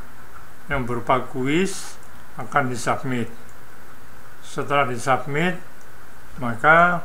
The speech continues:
Power Automate akan memasukkan data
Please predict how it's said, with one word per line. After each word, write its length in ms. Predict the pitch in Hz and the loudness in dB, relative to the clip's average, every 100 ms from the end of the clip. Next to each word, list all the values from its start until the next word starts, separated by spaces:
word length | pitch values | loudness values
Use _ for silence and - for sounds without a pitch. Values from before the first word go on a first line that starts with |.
| - - - - - - - - - | -4 -4 -4 -4 -4 -4 -4 -4 -4
Power 320 | 135 127 151 | 0 0 0
Automate 560 | 143 131 143 160 175 170 - - - - - - - - | 0 0 2 2 2 0 -4 -4 -4 -4 -4 -4 -4 -4
akan 720 | 190 131 - 156 165 170 165 165 - - - - - | -4 -4 6 8 10 8 4 -2 -4 -4 -4 -4 -2
memasukkan 640 | 139 143 175 143 160 156 | 0 0 0 6 6 6
data 560 | 131 127 143 143 120 | 4 4 8 8 6